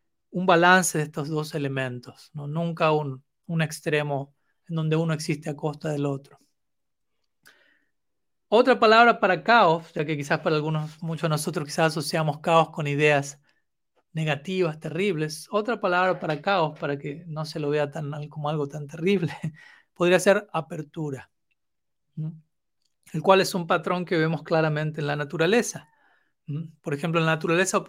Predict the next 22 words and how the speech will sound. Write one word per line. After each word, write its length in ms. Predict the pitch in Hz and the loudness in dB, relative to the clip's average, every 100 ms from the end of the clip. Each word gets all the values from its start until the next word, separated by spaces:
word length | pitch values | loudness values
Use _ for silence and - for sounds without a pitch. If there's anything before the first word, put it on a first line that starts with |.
| - | -10
vemos 380 | 196 220 247 - | 0 2 2 2
orden, 380 | 233 220 170 165 | 2 2 0 -2
pero 140 | 165 160 | 0 2
vemos 240 | 170 160 | 2 0
cao-, 380 | - 185 147 196 | -2 0 0 -6
caos. 460 | - 165 139 113 _ _ _ _ - | 0 2 0 -4 _ _ _ _ -4
Vemos 280 | 180 196 | -2 -2
un 140 | 190 165 | -4 -4
claro 400 | 190 185 208 180 | 4 6 6 4
orden 280 | 175 160 160 | 2 0 -4
universal 760 | 160 151 147 143 - 240 170 | -4 -2 -4 -2 2 2 0
de 100 | 147 | -6
cómo 200 | 160 147 | -10 -10
las 120 | 139 | -10
cosas 300 | - 160 156 | -10 -8 -8
funcionan, 640 | 156 156 147 208 175 143 143 _ _ _ _ _ _ | -10 -12 -6 -4 -4 -6 -10 _ _ _ _ _ _
pero 160 | 180 | 0
al 60 | 190 | 0
mismo 260 | 226 233 | 0 -4
tiempo 440 | 214 220 208 214 202 | -4 -6 -2 -2 -2
vemos 360 | 185 196 190 | -4 -4 -2
apertura, 800 | 190 160 170 156 233 233 - - | -4 -4 -8 -4 -2 -2 -2 -8